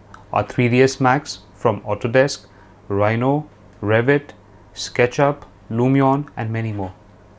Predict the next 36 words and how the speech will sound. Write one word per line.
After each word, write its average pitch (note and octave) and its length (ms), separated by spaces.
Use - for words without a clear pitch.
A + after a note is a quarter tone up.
For C#3+ 180
a C3+ 60
beginner, C#3 500
I - 60
would C3+ 220
recommend D#3 420
using C#3 260
SketchUp D3 540
because C3 260
drawing D3+ 280
on E3 180
this D3 220
software A2+ 500
is - 240
easiest D3+ 680
amongst B2 480
any C3 220
available A2+ 440
in G2+ 100
the G#2 60
market. G2 420
I'm C3+ 100
going F#3 160
to A#3 100
take G3+ 220
a F#3+ 80
part C#3+ 280
of D#3 120
this C#3+ 200
layout G#2 300
plan G#2 340
as A2 100
an A2+ 100
example A#2+ 520
to C#3 120
show A2 380